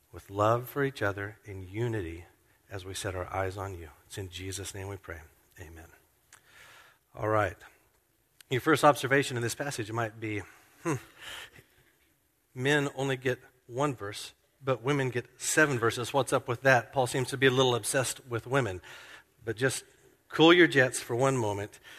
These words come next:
Uh, in another letter to the Ephesian church, the very same church, Ephesians chapter five, Paul describes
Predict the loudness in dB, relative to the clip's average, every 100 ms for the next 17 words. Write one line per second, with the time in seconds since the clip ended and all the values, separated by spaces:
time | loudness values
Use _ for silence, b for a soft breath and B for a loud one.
0 | B -4 2 6 6 6 8 10 10 10
1 | 8 8 6 2 -4 0 -2 -2 -8 -4
2 | -2 0 -2 0 0 0 -2 2 2 2
3 | -4 -6 -8 -8 -10 -14 -8 -6 -4 -6
4 | -4 -4 -4 -8 0 2 0 -4 B B
5 | B B B _ _ _ _ _ 2 8
6 | 10 10 6 2 -2 -4 -4 4 8 8
7 | 6 -2 -12